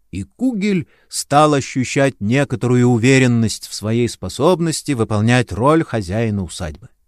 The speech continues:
Крестьяне из ближайшей деревни приносили ему провизию, за что он платил по мере своих возможностей различными мелкими услугами.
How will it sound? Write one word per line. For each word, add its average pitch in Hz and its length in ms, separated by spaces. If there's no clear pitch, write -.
Крестьяне 226 600
из 139 120
ближайшей 127 560
деревни 190 440
приносили 131 460
ему 127 180
провизию, 101 640
за 120 160
что 131 200
он 117 120
платил 120 500
по 113 120
мере 139 240
своих 127 260
возможностей 123 880
различными 143 840
мелкими 123 520
услугами. 82 640